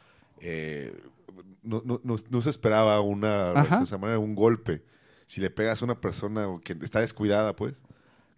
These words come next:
Speaker 1: con el puño cerrado, pues, lo noqueas, cabrón. Porque está a tu merced y puedes hacer lo que quieras y el vato está mamado, ¿no?
Speaker 2: Simón.
Speaker 1: Tote la verga, güey.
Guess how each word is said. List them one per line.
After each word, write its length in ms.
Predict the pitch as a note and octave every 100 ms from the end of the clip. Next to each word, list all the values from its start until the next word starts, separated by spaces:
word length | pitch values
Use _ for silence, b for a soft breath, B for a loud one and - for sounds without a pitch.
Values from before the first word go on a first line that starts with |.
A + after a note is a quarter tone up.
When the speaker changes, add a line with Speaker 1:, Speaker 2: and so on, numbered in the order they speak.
| -
Speaker 1:
con 120 | F2+
el 80 | F2
puño 180 | A#2
cerrado, 400 | G#2 F#2 G2 A#2
pues, 140 | F2+ D2+
lo 100 | C#2+
noqueas, 460 | D2 - G2+ B2
cabrón. 420 | - A#2 G#2 G#2 G#2+
Porque 200 | F2 F2+
está 140 | F2
a 60 | -
tu 80 | A#2
merced 440 | G#2 F#2+ - A2 A#2+
y 40 |
puedes 260 | G2+ G2+ G2
hacer 140 | G#2+
lo 80 | G#2+
que 60 | F2+
quieras 340 | - G2 G#2 F#2+
y 120 | E2 D#2
el 80 |
vato 200 | D2 D#2
está 140 | - F#2
mamado, 420 | F#2+ D#2+ D2+ D2
¿no? 180 | D2+ - -
Speaker 2:
Simón. 260 | C#3+ B2 A2
Speaker 1:
Tote 320 | D#2 - D#2+
la 120 | C#2+
verga, 260 | B1+ D2 -
güey. 140 | -